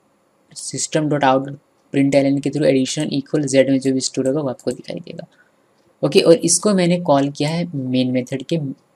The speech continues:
sorry, main class के main method में। लेकिन इसको call करने का तरीका क्या है? इसको call करने का तरीका वही है कि आप, जैसे कि ये जो method है, ये जो इंस्टेंस method है, ये है इस class में। So, अगर आप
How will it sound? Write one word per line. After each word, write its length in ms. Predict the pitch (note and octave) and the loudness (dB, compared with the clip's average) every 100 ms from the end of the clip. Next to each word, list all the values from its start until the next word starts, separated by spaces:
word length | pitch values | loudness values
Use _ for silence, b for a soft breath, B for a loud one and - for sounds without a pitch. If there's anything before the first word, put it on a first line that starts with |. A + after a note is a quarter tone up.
| - D3 - - - | -18 -18 -18 -20 -10
sorry, 240 | - C3 | -4 -2
main 280 | B2+ C3+ D3 | 2 2 2
class 220 | C#3+ C#3+ | 0 -2
के 100 | - | -2
main 240 | D#3 B2+ A#2+ | -2 0 -2
method 280 | A#2+ A#2+ - | -4 -10 -12
में। 100 | D3 | -14
लेकिन 760 | - _ _ - - - - D3+ | -16 _ _ -20 -20 -14 -4 0
इसको 300 | E3 - G3 | 0 0 2
call 260 | F3 F3 | 4 4
करने 220 | F3 D#3+ E3 | 2 0 0
का 100 | E3+ | 0
तरीका 320 | D#3 C3+ C#3 | -2 -2 -4
क्या 220 | - B2 | -4 -6
है? 60 | B2 | -6
इसको 280 | C#3 - F3 | -6 -2 0
call 260 | D#3 D#3+ | 2 0
करने 220 | E3+ D#3 D#3+ | 0 -4 -4
का 100 | E3 | -4
तरीका 420 | D3+ C#3 - D#3 | -2 -2 -2 -2
वही 280 | B2+ B2 A#2+ | -2 -4 -6
है 80 | - _ _ _ _ _ _ _ - | -10 _ _ _ _ _ _ _ -2
कि 100 | C#3 | 0
आप, 180 | C#3+ - _ _ - _ b b b - | -2 -8 _ _ -20 _ b b b -6
जैसे 200 | C3+ D3+ | -2 -2
कि 160 | D#3+ - | -4 -6
ये 280 | C#3+ C#3+ E3+ | -2 4 4
जो 140 | G3+ | 4
method 420 | G3 D3+ C#3+ C3 | 0 0 0 0
है, 60 | D3+ | 0
ये 260 | D3 D3 F3 | 0 2 2
जो 80 | G3 | 2
इंस्टेंस 600 | E3+ D#3+ - D3 C#3+ C#3 | 0 -2 -2 -2 0 -2
method 340 | B2 B2+ B2+ | -4 -4 -4
है, 80 | D3+ | -2
ये 300 | C#3 C#3+ E3+ | 0 0 2
है 260 | E3 E3+ F3 E3+ | 0 0 -2 -2
इस 180 | F3 E3+ | -2 -2
class 400 | - C3 A#2+ - - | -2 -4 -4 -8 -12
में। 120 | C#3+ - _ _ - - _ _ _ - - | -16 -16 _ _ -20 -20 _ _ _ -20 -8
So, 120 | D#3 | -4
अगर 280 | - D3 D#3+ | 0 2 0
आप 220 | D#3+ E3 | 0 -4